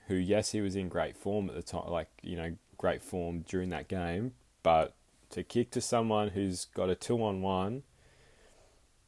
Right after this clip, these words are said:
really not much better of a kick. He's more on an angle. It was just a terrible kick.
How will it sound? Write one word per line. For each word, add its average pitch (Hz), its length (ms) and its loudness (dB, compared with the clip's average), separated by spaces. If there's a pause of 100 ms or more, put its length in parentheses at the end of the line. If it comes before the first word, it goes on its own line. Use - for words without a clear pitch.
(440)
really 160 380 8
not 131 340 6
much 110 380 2
better 110 240 8
of 95 100 4
a 90 100 0
kick. 101 340 0
He's 95 200 0
more 120 260 0
on 110 80 0
an 90 120 -4
angle. 98 460 2
It 98 80 -2
was 92 140 -2
just - 180 -4
a 101 60 -2
terrible 107 480 2
kick. - 480 -4